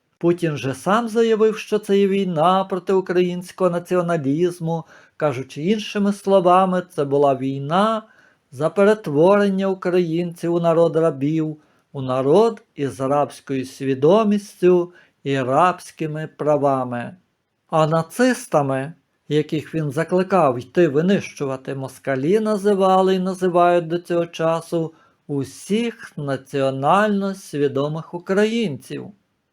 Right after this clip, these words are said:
Можливо, саме цих людей мала на увазі Олена Зеленська, коли сказала на всеукраїнському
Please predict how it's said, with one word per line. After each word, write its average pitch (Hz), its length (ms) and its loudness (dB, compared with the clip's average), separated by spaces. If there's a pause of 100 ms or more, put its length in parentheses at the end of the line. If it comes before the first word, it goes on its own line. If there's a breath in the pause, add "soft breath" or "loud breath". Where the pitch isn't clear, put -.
(140)
Можливо, 240 500 4
саме 247 320 0
цих 240 280 -2
людей 208 420 4
мала 175 320 4
на 151 140 4
увазі 147 400 4
Олена 185 480 4
Зеленська, 185 720 -2
коли 139 280 -2
сказала 156 680 0
на 196 140 -2
всеукраїнському 175 1080 -4